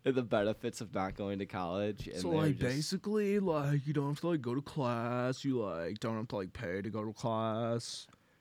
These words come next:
Speaker 2: It's pretty sick when you think about
Speaker 1: <laughs>
Speaker 2: it.
Speaker 1: Yeah. <laughs> I don't know.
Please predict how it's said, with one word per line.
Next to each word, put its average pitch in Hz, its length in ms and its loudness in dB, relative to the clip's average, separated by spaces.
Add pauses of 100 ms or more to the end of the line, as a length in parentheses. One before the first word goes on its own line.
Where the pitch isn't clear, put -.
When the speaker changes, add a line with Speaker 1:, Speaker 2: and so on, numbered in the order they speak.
(100)
Speaker 2:
It's - 100 -16
pretty 147 220 -2
sick 180 320 0
when 170 100 0
you 143 60 2
think 165 240 0
about 139 380 6
Speaker 1:
<laughs> - 0 -
Speaker 2:
it. 185 320 4
Speaker 1:
Yeah. 131 300 4 (380)
<laughs> - 1120 -12
I 92 120 -8
don't 87 200 -2
know. 85 320 0